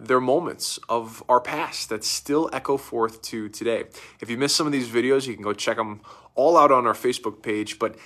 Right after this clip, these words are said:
uh, the big idea is this, that all of the images, the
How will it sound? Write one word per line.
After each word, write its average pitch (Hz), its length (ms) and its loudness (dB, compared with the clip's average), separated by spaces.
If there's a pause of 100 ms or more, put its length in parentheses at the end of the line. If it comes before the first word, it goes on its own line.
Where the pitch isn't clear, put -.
(120)
uh, 104 100 -6
the 120 120 -6
big 175 500 4
idea 127 480 0
is 104 300 -6
this, - 460 -6 (520)
that - 280 -2
all 143 260 6
of 131 140 0
the 127 180 0
images, 120 720 -8 (380)
the - 80 -20